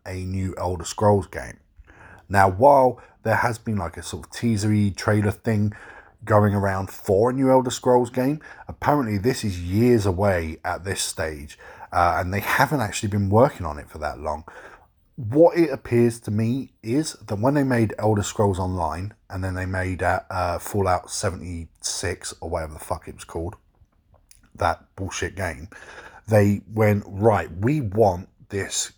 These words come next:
constant churning of microtransactions, people buying coins through our store, people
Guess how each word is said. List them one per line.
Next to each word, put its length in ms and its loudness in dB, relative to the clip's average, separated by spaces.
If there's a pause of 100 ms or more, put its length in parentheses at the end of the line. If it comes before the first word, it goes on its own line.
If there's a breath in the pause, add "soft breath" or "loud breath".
constant 580 -4
churning 400 -2
of 120 -2
microtransactions, 1120 -4 (320 loud breath)
people 220 -2
buying 300 2
coins 420 -4
through 200 -4
our 100 -2
store, 480 0
people 320 -8